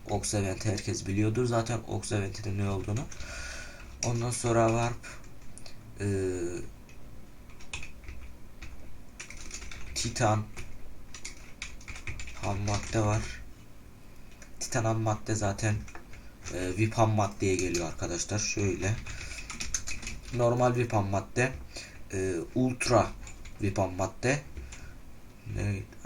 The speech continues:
Titan V I P ham madde ve bu da Anadolu V I P ham madde. Arkadaşlar V I P, e, bilgilerini kurucudan, yani Sokrates Pro'dan, e, veya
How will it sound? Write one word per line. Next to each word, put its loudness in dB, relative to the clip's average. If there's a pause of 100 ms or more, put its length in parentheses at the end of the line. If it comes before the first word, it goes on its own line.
(300)
Titan 6
V 8
I 10
P 0
ham 4
madde 4
ve 4
bu 0
da 2
Anadolu 8
V 2 (180)
I -2
P -8
ham 2
madde. 0 (640)
Arkadaşlar 6
V 12
I 4
P, 4 (400)
e, 4 (140)
bilgilerini 8 (360)
kurucudan, 10
yani 8
Sokrates 6
Pro'dan, 8 (600)
e, 0
veya 10